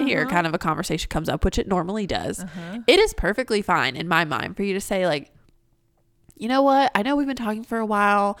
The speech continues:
Speaker 1: and I just really wanted to see if this could go somewhere. So, like, I, like, that's why I asked you to come meet me
Speaker 2: Mm-hmm.
Speaker 1: here tonight. But
Speaker 2: What are you thinking?
Speaker 1: what are you thinking?" And,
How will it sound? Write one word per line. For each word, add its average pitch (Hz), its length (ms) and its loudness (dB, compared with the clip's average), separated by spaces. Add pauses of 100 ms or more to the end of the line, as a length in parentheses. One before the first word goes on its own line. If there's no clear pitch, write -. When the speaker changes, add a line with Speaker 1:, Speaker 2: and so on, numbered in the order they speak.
(560)
Speaker 1:
and 190 340 2
I 180 120 2
just 220 200 -2
really 202 320 2
wanted 190 300 0
to 180 60 -6
see 180 200 0
if 165 60 -6
this 175 120 -6
could - 160 -14
go 175 140 0
somewhere. 180 520 -4
So, 180 220 -4
like, 147 240 -4 (1600)
I, 180 260 2
like, 190 200 -2
that's 165 200 0
why 170 220 6
I - 20 6
asked 143 400 4
you 175 80 0
to - 60 -4
come 165 280 -4
meet 185 200 -2
me 214 100 -2
Speaker 2:
Mm-hmm. 214 60 0
Speaker 1:
here 214 200 2
tonight. 208 500 2 (640)
But 165 560 2 (720)
Speaker 2:
What 277 140 0
are 269 40 -2
you 208 240 -6
thinking? - 300 -6
Speaker 1:
what 233 140 6
are 208 80 4
you 175 240 -2
thinking?" 160 340 -8
And, 208 220 2